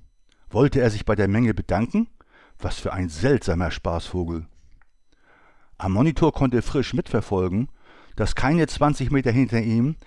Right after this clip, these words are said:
ein Polizist das Dach des Warenhauses betrat und sich nach vorn zur Brüstung schlich, um den falschen Weihnachtsmann einzukassieren.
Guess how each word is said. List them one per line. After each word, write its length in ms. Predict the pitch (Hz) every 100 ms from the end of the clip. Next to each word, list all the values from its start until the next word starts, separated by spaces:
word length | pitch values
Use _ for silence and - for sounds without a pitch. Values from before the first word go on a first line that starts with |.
| - - -
ein 180 | 107 113
Polizist 500 | 139 127 - 160 135
das 160 | 113
Dach 180 | - 165
des 200 | 151 139
Warenhauses 640 | 151 175 135 104 107 101 -
betrat 540 | 98 - 95 120 - - - - - -
und 160 | 98 92
sich 160 | 131
nach 140 | 123 101
vorn 320 | - 127 147
zur 120 | 156
Brüstung 420 | - 160 - 95
schlich, 400 | - 92 87 - - - _ -
um 160 | - 120
den 160 | 110
falschen 420 | - 113 156 - 131
Weihnachtsmann 540 | 131 135 - 139 131
einzukassieren. 840 | 113 101 101 95 85 95 85 82